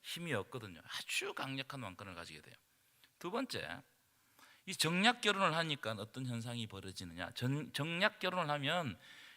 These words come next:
이 비슷한 현상들이 계속 벌어집니다. 이 솔로몬 때도 그랬거든요. 시돈 공주 이세벨이 시집 올 때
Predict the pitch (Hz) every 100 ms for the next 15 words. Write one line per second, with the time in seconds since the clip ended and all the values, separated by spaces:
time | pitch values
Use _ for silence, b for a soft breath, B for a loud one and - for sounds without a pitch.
0 | B - - - - 208 196 190 190 170
1 | 160 139 151 202 - 117 107 85 80 101
2 | 90 - _ 131 - 170 208 226 226 202
3 | 135 101 - 82 87 - - B B B
4 | B B - - 190 220 240 247 226 151
5 | 143 165 123 113 143 135 117 110 196 196
6 | 170 101 - 110 87 -